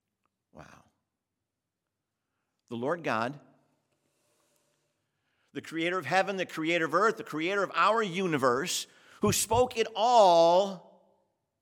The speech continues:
into existence, words. When God rested on the seventh day, and yes, the Bible teaches, and yes, I believe, and yes, it is true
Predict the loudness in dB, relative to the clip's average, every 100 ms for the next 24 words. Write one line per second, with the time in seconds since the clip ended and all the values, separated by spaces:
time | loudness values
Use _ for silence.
0 | _ _ _ _ -6 -4 -2 -2 -2 0
1 | -2 -2 -8 -8 -8 -10 _ _ _ _
2 | _ _ _ _ _ _ -16 -14 -14 -16
3 | -18 -16 -16 -18 _ _ _ _ _ _
4 | _ _ _ _ -8 0 2 4 6 4
5 | 4 0 -2 0 -2 0 0 -2 0 2
6 | 4 2 -4 -8 -4 0 0 0 -2 -10
7 | -8 -2 0 0 -2 -4 -6 -4 -4 -4
8 | -6 -10 -8 -4 -2 -2 -2 -6 -12 _
9 | 0 2 2 0 -2 -2 -2 -2 -2 -4
10 | -4 -4 -2 0 0 0 -2 -6 -8 -4
11 | -2 -2 -4 -6 -4 -2 -2